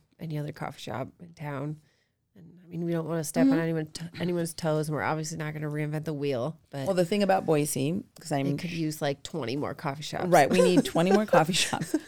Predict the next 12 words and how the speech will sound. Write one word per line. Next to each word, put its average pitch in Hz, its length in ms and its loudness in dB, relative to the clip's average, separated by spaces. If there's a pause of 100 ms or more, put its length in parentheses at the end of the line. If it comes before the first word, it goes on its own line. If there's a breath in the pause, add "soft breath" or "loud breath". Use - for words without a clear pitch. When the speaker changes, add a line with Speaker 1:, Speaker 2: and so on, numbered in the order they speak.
(200)
Speaker 2:
But 214 100 6
I 220 40 10
will 214 80 10
say, 180 160 8
just, 170 160 2
like, 170 180 2 (480 soft breath)
everyone 160 840 4
really 170 240 8
does 127 200 2
know 123 160 2
each 113 140 -4
other. - 420 2